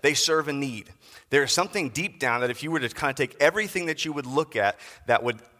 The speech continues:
compete with your affection for God, at its core, there's a need that it serves. And so when we try to just remove those things out of our life, the trouble is, is that they just tend to seep back and seep back and seep back in. And so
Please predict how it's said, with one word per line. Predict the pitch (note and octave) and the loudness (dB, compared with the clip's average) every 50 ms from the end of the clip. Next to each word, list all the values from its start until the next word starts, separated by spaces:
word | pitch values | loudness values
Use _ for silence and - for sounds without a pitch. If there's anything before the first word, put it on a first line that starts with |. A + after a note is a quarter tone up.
| _ - | _ -10
compete | - B2 A2+ - - - G#3 G#3+ F3 - | -8 -8 -8 -6 -6 -4 -4 -4 -4 -6
with | D3 C#3 - C#3 | -8 -6 -4 -2
your | B2 A2 | -2 -2
affection | - - - E3+ - - - D#3 D3+ - | 0 0 0 0 0 0 -4 -6 -6 -6
for | - D3 A#2+ | -8 -8 -4
God, | G#2+ A2+ G#2+ G2 F2+ F2 F#2 G#2 - - - - - - - - - - _ _ _ _ - | 0 2 2 2 2 -2 -2 -4 -6 -10 -20 -20 -20 -20 -20 -20 -20 -20 _ _ _ _ 0
at | C#3 C3 | 0 0
its | B2+ A#2 - - | 0 -2 -6 -6
core, | - - - - C4 B3 G3+ B2 G2 F2+ F#2+ B2 B2 - - _ | -6 -6 -4 -2 -2 0 2 2 0 0 0 -4 -6 -10 -16 _
there's | - D3 D#3+ D3+ C#3 | -2 -2 0 0 0
a | C3+ | -2
need | B2+ C3+ D#3+ G3+ G#3+ D#3 | -2 -2 0 0 -2 0
that | B2+ A2+ A2 | 0 -2 -2
it | - - | -2 -2
serves. | - - G#2+ F2+ D2 - - - - - - _ - - - - - | -2 -2 -2 -2 -6 -6 -10 -12 -12 -12 -14 _ -20 -20 -20 -10 -4
And | A#2+ C#3 D3+ | -2 0 2
so | - F3+ E3 | 4 4 4
when | D3+ C#3+ C3+ | 2 0 0
we | F3 A#3 | 0 0
try | - - - G#3+ F3+ F3+ F3 | 0 0 0 2 2 2 2
to | - E3+ | 0 -4
just | C#3+ C3 D3 C3+ C3 - - - - - - | -2 0 0 2 0 0 -6 -10 -18 -10 -6
remove | B2 B2 A#2+ A#2 C3 F#3 C4 A3 D3 A#2+ A2+ A#2+ - D3+ A2+ | -4 -2 -2 0 -2 -2 0 -2 -2 -4 -6 -8 -10 -8 -2
those | G#2+ C3 C#3 C3 - | 0 0 0 0 -2
things | - C#3 A#2+ G#2+ A2 A#2+ A#2 | -2 -2 -2 -2 -4 -6 -2
out | A2+ A2 B2 C3+ | 0 2 2 2
of | C3 | 2
our | C#3 C#3+ | 0 0
life, | C3 G#2 F#2+ G#2 C3+ - - - _ _ - - - - - _ | 2 2 0 0 0 -4 -8 -20 _ _ -20 -20 -20 -20 -12 _
the | - A2+ | -4 -2
trouble | - - - B3 C#4 A#3 F#3+ B2 G2 | -2 2 4 4 4 4 2 -2 -4
is, | F2 D#2+ D#2 F2+ - - - - _ _ _ _ - | -4 -6 -6 -6 -6 -8 -8 -10 _ _ _ _ -4
is | C3+ C#3+ C3+ | -2 0 2
that | D3 C3 | 2 4
they | C3 C#3 | 4 2
just | C3+ C#3+ C#3+ - - - - _ _ - | 0 0 -2 -4 -4 -8 -20 _ _ -8
tend | - - F3+ F3+ F3+ F3+ F3 | -6 -4 -2 -2 -2 -2 -2
to | C#3 A#2 | -2 0
seep | - - - F#3 F#3+ E3 - - | 0 2 0 0 -2 -4 -4 2
back | - D3 C3+ A2 - - | 2 4 4 4 0 -4
and | A2+ A#2 - | -8 -8 -6
seep | - - D#3+ E3+ G#2+ A2+ | -6 -6 -6 -6 -6 -2
back | C3+ C#3 C3+ - | 0 0 0 0
and | B2 A2+ | -4 -8
seep | - - - D3 C3+ - | -8 -6 -8 -8 -4 -2
back | C3 B2 A#2+ B2 - | -2 -2 -2 -2 -4
in. | C3 B2+ A#2+ A#2 - - - - - - | -6 -6 -6 -6 -10 -14 -18 -18 -12 -6
And | A#2 B2 C3 | -4 -2 0
so | - D3+ C3+ B2+ | 2 4 4 2